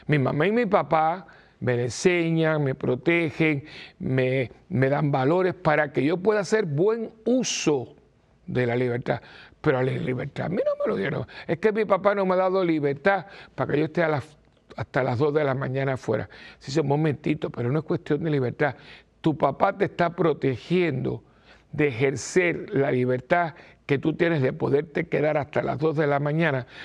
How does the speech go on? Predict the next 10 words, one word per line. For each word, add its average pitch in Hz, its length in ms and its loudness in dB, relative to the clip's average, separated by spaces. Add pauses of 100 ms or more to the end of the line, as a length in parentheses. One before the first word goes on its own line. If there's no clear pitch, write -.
porque 139 260 2
tú 175 120 2
no 180 100 0
tienes 180 300 0
la 160 140 2
madurez 143 540 0
todavía 151 580 0
para 123 200 -2
hacer 127 300 -2
eso. - 320 -10